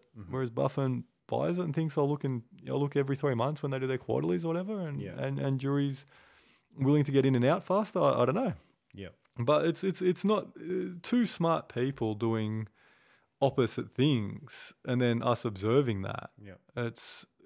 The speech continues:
Speaker 2: maybe one's right, one's wrong. Ma-,
Speaker 1: Yeah.
Speaker 2: maybe they're both right-ish.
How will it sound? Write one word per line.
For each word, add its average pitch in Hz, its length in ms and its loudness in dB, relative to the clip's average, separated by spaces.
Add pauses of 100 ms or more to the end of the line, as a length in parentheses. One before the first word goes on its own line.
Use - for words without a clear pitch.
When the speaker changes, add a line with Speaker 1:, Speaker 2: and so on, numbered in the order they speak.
(1300)
Speaker 2:
maybe 135 280 4
one's 151 260 6
right, 135 220 4
one's 139 200 2
wrong. 175 380 0
Ma-, 139 120 0
Speaker 1:
Yeah. 143 100 -4
Speaker 2:
maybe 160 240 0
they're 160 160 2
both 131 560 0 (260)
right-ish. 131 920 -4